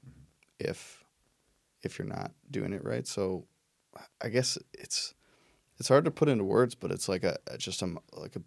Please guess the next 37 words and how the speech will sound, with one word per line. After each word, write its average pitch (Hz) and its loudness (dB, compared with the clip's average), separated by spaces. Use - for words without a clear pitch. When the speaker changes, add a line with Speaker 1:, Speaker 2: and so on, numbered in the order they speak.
Speaker 2:
bu-, 92 -4
there's 85 -6
a 90 -6
business 92 -4
mindset 90 -6
you 95 -8
have - -10
to - -12
have, - -8
or - -6
it's - -12
not 90 -2
gonna - -4
work. 98 0
You - -4
have - -12
to 85 -14
be 92 -2
able 92 -2
to 85 -4
negotiate. 95 0
You 90 -2
have 90 -6
to 90 -6
know 87 -4
what - -4
your - -6
worth 95 -2
is. 78 -4
You - -8
have - -12
all 87 -2
these 87 -6
things. - -12
Um, 90 0
I - -10
can't, - 0